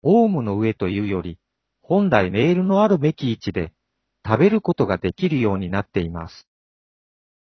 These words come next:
昨年の五月に、この店が、明後日で閉店という情報を手にしたので、無理して出かけたことがありましたが、「なんだ、ガセネタか？」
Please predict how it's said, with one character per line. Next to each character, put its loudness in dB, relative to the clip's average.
昨 -2
年 2
の 2
五 0
月 -2
に、 -8
こ -6
の -2
店 0
が、 -2
明 2
後 2
日 -2
で 2
閉 2
店 0
と -2
い 0
う 0
情 0
報 -2
を -2
手 0
に -2
し -14
た -2
の -6
で、 -8
無 2
理 0
し -10
て 2
出 2
か -4
け -4
た 0
こ -6
と -2
が -2
あ 0
り -4
ま -2
し -10
た -6
が、 -8
「な 0
ん -6
だ、 0
ガ 2
セ 0
ネ 0
タ -4
か？」 -4